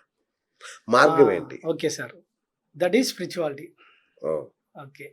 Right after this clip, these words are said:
Speaker 2: ఇది మనకు సత్యాన్ని బోధించే రహస్యాలు హిందూ ధర్మం శాస్త్రాల ద్వారా మనకు ఈ సాధనల ద్వారా, ఆధ్యాత్మిక సాధనల ద్వారా మనకేందంటే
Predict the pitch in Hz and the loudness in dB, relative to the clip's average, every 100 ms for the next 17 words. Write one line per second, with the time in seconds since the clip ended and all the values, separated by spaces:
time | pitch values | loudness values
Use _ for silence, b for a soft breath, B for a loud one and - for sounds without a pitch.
0 | _ 170 175 180 - 160 170 175 226 285 | _ -4 -4 -4 -6 2 4 6 4 2
1 | - 190 - 240 233 233 226 180 196 196 | 2 0 2 4 4 4 0 0 -4 -4
2 | 190 - 190 185 - _ - 170 175 - | -6 -6 -6 -6 -12 _ -4 -2 0 0
3 | 175 175 269 - 175 175 170 151 165 233 | -2 -2 -4 -2 -2 -2 -4 -6 -6 -10
4 | - _ _ _ _ _ - 175 165 160 | -16 _ _ _ _ _ -6 0 0 0
5 | 165 160 151 151 147 226 - 170 165 165 | -2 -2 -4 -4 -4 -4 -6 -8 -6 -6
6 | 156 302 415 _ b b b b _ _ | -6 -8 -10 _ b b b b _ _
7 | _ - 185 180 180 175 170 165 160 147 | _ -14 -8 -6 -4 -2 -2 -4 -8 -8
8 | 180 175 185 180 170 156 160 160 156 156 | 0 2 2 0 -2 0 -2 0 0 0
9 | 180 180 180 175 170 - 160 160 160 151 | 2 2 0 -4 -2 -2 -4 -4 -6 -8
10 | 143 147 185 196 180 156 170 175 156 180 | -8 -6 -2 0 0 0 -2 -2 -4 -4